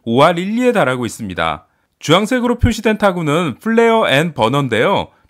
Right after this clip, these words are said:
평균 타율은 육 할 오 푼 칠 리로 솔리드보다 높지만 평균 장타율은 칠 할 팔 푼 칠 리로 솔리드보다 낮습니다.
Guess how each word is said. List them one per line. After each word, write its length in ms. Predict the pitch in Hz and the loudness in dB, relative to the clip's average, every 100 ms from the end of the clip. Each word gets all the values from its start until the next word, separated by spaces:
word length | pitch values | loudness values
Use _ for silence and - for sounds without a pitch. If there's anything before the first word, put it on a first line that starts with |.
| _ | _
평균 360 | - 240 254 233 | -2 0 0 2
타율은 380 | 240 233 233 | 2 2 0
육 180 | 139 - | -4 -2
할 100 | 185 | 0
오 100 | 170 | 0
푼 180 | - 170 | -2 -6
칠 180 | - 214 | -4 -2
리로 380 | 185 170 254 - - | 0 2 0 -4 -8
솔리드보다 640 | 233 233 254 240 208 202 | -2 0 0 0 2 0
높지만 640 | 160 95 - 147 180 117 76 _ _ | 0 -6 -4 0 0 0 -6 _ _
평균 400 | - 240 247 247 | -6 -2 0 0
장타율은 680 | - 226 - 160 156 175 185 | -2 -4 0 0 0 -2 -6
칠 180 | - 240 | -4 -2
할 100 | 247 | -2
팔 160 | 220 202 | -2 -2
푼 120 | 190 | -6
칠 220 | - 226 | -6 -6
리로 460 | 196 143 185 98 - _ | -4 0 0 0 -6 _
솔리드보다 640 | - 233 254 247 202 190 | -4 -2 0 -2 -2 -2
낮습니다. 760 | 175 87 - 190 147 87 76 | -2 -4 -4 -4 0 0 -2